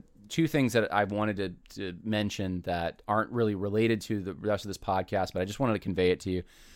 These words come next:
Uh, U S life expectancy down three years and two years, according to Brownstone Institute. Now, you're gonna have to go check this out. I probably can't put the link in the info section.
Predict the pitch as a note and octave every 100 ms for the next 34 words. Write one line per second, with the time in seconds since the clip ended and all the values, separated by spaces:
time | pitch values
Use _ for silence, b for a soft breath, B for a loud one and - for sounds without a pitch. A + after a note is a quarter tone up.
0 | B - G#2+ B2 A3+ A3 E3+ D3+ - B2+
1 | A2+ A2 - G2+ G2+ F#2+ - F#2+ F#2+ G2+
2 | F#2 F2 G2 G2 G2 F2+ - G2+ F#2 F2+
3 | G2 G2 G#2 - F#2+ F#2 G2+ G2 - F2
4 | D#2+ D2 E2 F2 G#2 B2+ C#3+ B2+ C3 C3+
5 | A#2 A2+ G2+ F#2+ F#2 - G2+ A2 A#2 -
6 | - G#2 G2+ G#2 G#2 G2+ F#2+ - F2+ -
7 | G2 F2+